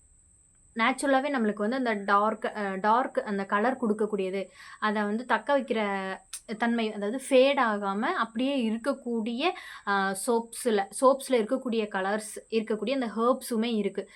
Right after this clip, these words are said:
So, நீங்க அதை வந்து யூஸ் பண்ணிக்கலாம். அப்படிங்கும்போது உங்களுக்கு வந்து உங்களோட கஸ்டமரும் உங்களை விட்டு போக மாட்டாங்க. And உங்களோட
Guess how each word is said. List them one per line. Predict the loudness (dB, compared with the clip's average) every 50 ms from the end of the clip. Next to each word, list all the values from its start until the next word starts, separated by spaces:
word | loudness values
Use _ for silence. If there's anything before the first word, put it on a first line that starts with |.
| -20 -20 -20
So, | -6 -2 0 2
நீங்க | 2 2 0 0 2 2
அதை | 4 4 4 4 2 2
வந்து | 2 2 0 0 -2
யூஸ் | -2 0 0 0 0 -2 -2 -4
பண்ணிக்கலாம். | -2 -2 -2 -4 -6 -8 -6 -6
அப்படிங்கும்போது | -6 -2 0 0 0 0 0 0 0 -2 -2
உங்களுக்கு | -2 -2 -2 0 0 0 0 -2 -2
வந்து | -2 -2 -2 -2 -2 0 2 2 2 2 0 -2 -6 -14 -20 -20 -20 -16 -10
உங்களோட | -6 -4 -2 -2 -2 -2 -2 -2 -2 -2 -2 -4 -2 -2
கஸ்டமரும் | -2 -2 -2 -4 -4 -4 -2 -2 -2 -2 -2 -2 0
உங்களை | 0 0 0 0
விட்டு | -2 -2 -2 -2
போக | 0 0 0 0
மாட்டாங்க. | 0 -2 -4 -4 -4 -4 -4
And | -2 -2 -2
உங்களோட | 0 0 2 2 2 2 2 0 -2